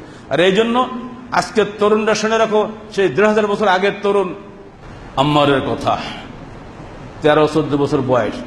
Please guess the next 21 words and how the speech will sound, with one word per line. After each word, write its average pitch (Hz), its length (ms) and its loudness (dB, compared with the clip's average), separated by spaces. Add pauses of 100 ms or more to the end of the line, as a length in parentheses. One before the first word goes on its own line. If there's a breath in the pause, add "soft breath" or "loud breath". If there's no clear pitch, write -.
(300)
এখন 156 260 2
তারা 165 160 4
মরছে 160 320 2
সতেরো 170 260 0
আঠারো 160 160 0
বছর 165 180 -2
হতে 180 160 -4
বয়-, 135 440 -2
মরে। 120 220 0 (1200)
চোখের 196 260 4
সামনে 190 420 2
মাকে 180 320 2
হত্যা 180 320 2
করল, 175 320 2 (1120)
আবু 165 240 4
জেহেল 165 360 2 (360)
নরাধম 180 480 2 (540)
অস্ত্র 190 440 0
দিয়ে 185 240 2 (180)
বৃদ্ধ 220 300 -2
মহিলাকে, 190 640 0